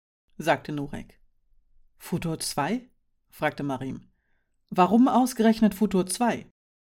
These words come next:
„Ich hatte Lust dazu“, sagte Nurek schlicht.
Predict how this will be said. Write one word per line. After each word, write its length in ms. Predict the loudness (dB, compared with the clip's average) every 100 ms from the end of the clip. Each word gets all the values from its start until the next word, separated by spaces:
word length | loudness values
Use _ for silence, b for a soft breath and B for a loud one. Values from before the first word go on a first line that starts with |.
| _ _ _ _ _
„Ich 160 | 2 6
hatte 200 | 6 6
Lust 260 | 4 4
dazu“, 500 | 2 2 -4 -6 -8 _ _ _ _ _ -8
sagte 300 | -6 -6 -6
Nurek 320 | -6 -8 -10
schlicht. 380 | -14 -18 -20